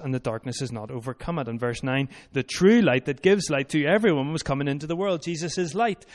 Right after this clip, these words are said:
and that light expels darkness wherever it is, and the darkness cannot overcome it. Jesus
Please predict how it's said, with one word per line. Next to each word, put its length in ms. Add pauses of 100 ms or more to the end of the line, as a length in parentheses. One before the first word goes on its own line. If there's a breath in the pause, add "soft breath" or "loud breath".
(120)
and 140
that 180
light 240
expels 840
darkness 500
wherever 340
it 80
is, 340 (440 soft breath)
and 80
the 40
darkness 460
cannot 480
overcome 540
it. 160 (640 soft breath)
Jesus 360